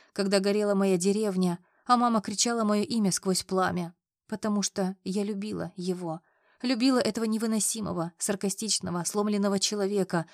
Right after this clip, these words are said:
Он терпел мои удары и всё равно возвращался. Готов был отпустить меня, хотя это убивало его изнутри.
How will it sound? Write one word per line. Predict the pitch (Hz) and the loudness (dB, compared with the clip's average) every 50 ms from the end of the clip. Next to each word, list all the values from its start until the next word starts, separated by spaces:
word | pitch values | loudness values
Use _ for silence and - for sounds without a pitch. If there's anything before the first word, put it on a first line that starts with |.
| - - _ _ _ _ - | -20 -20 _ _ _ _ -2
Он | 269 262 | 0 0
терпел | 226 - 269 240 - 269 262 254 | 2 2 0 0 2 2 2 2
мои | 240 240 233 | 2 2 2
удары | 226 233 196 185 214 208 202 190 175 | 0 0 2 2 4 4 4 4 2
и | - - 190 | 0 0 -2
всё | - - 220 | -2 0 0
равно | 220 220 208 208 | 0 2 2 2
возвращался. | 196 208 190 202 208 190 - - 220 208 190 175 - - 170 160 - _ _ _ _ _ _ - | 0 0 -2 0 0 2 2 4 4 4 2 2 0 -2 -4 -4 -6 _ _ _ _ _ _ -2
Готов | 202 214 214 - 220 208 196 | 0 0 2 2 2 2 2
был | 185 208 208 | 2 2 2
отпустить | 202 196 - - 220 - - - 214 196 - - | 2 0 0 -2 -4 -4 -2 -2 -2 -2 -2 -2
меня, | 190 190 180 175 170 170 - _ _ _ _ - | -2 0 0 0 -2 -4 -6 _ _ _ _ -6
хотя | - 226 202 - 233 | -4 -2 0 2 2
это | 214 202 208 | 2 2 2
убивало | 202 185 190 190 185 202 208 214 | 2 2 2 2 4 4 4 4
его | 208 196 190 175 190 190 | 4 2 2 2 2 2
изнутри. | 185 180 190 190 190 - 185 175 170 160 160 | 4 4 4 2 2 2 0 0 0 0 -2